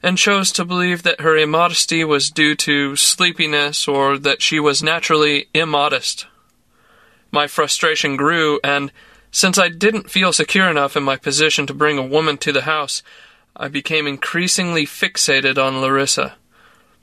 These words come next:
I thought about asking her to cover up, but I didn't want to offend or deprive myself of the meager gratification afforded by these intermittent glimpses.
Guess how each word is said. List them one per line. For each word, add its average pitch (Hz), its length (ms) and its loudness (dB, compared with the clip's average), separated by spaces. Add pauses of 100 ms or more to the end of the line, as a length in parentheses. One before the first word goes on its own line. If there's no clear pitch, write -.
(380)
I 160 120 -2
thought 214 380 -2
about 165 300 0
asking 151 420 -2
her 143 140 2
to - 80 -4
cover 147 400 0
up, 160 240 2 (600)
but 175 220 0
I 175 100 2
didn't 175 280 0
want 165 220 2
to 156 140 2
offend 165 500 2
or 131 220 4
deprive 165 600 0
myself 139 580 0
of 135 120 -2
the 139 100 -4
meager 151 320 0
gratification 147 920 0
afforded 147 560 2
by 139 160 2
these 131 240 -2
intermittent 143 760 -2
glimpses. - 680 -2